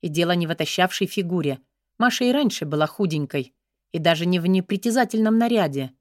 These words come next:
Это словно бледная тень девушки, которую он когда-то знал. Будто выцвела, выгорела на солнце. Покатилась, пошла по наклонной. Через скольких прошла? И какого чёрта, спрашивал себя Котовский, его это вообще волнует?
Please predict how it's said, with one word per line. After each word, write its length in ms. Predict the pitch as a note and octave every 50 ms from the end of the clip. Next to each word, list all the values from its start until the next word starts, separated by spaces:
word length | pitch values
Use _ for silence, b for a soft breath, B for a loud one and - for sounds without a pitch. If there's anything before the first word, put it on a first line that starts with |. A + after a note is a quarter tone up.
| _ _ _ _ _ _ _ _ -
Это 200 | F3+ E3+ F#3+ -
словно 340 | - F#3+ F3+ F3 F3+ F3+
бледная 480 | E3+ D#3+ F3+ F#3+ G3+ F#3 F#3+ G3 G3 F#3+
тень 360 | F#3+ - - A3+ G#3 G3+ G3
девушки, 500 | F#3 A#3 A3 E3 D#3 D3 - - - D3+
которую 400 | - - - - F3 D#3+ D#3+ D#3+
он 80 | D#3+ D3+
когда-то 420 | - F3 E3 D#3+ E3+ D#3+ - F3+
знал. 380 | E3+ D#3+ F3 E3 D3+ C#3 C3 B2 _ _ _ _ _ _ _ _ -
Будто 360 | D#3+ F3+ G3 - _ - A3+
выцвела, 640 | G3+ C#4+ C4+ - - - - D3+ D3 C#3+ C3+ B2+ - - -
выгорела 580 | E3+ F3 A#3 C#4 A#3 E3 E3 D#3 D#3+ D3+ D#3+
на 140 | D#3+ E3 F3
солнце. 640 | - - G#3 F3+ D#3+ D3+ C#3 - - - D3+ C3+ - _ _ _ _ _ _ _ _ _ _
Покатилась, 760 | - D#3+ - D#3 C#3+ - - F3 E3+ D#3 C3+ - - - -
пошла 280 | - E3 - - F3+ E3
по 120 | - E3+
наклонной. 680 | D#3+ D3+ D3 - D#3 D#3 E3 G3 G#3+ G#3 E3+ C#3 B2+ - _ _ _ _ _ _ _ _
Через 280 | - - F#3 F#3+ F#3+ -
скольких 480 | - - - C4 G#3+ - - C#3+ - -
прошла? 480 | - F3 F3+ - - G3+ E3+ D3 C3+ - _ _ _ _ _ _
И 60 | - D3
какого 320 | - D3 - D#3+ D#3 E3+
чёрта, 500 | - - - - B3 G#3+ D3+ - - C#3+
спрашивал 540 | - - - - D#3+ D#3 - - E3 D#3+ D3+
себя 240 | - - F3 E3 D#3+
Котовский, 640 | - E3 - - G#3 G3 - - - F#3+ D#3+ - _ _ _ _ _ _ _
его 300 | E3+ D3 D#3 D3 D3+ E3
это 160 | E3 E3 F#3
вообще 420 | E3 F3+ F#3+ G3+ G3+ - - A#3+ G#3+
волнует? 640 | G#3 A3+ A#3 B3 B3+ C4 A#3+ E3+ C#3+ C3+ C3 -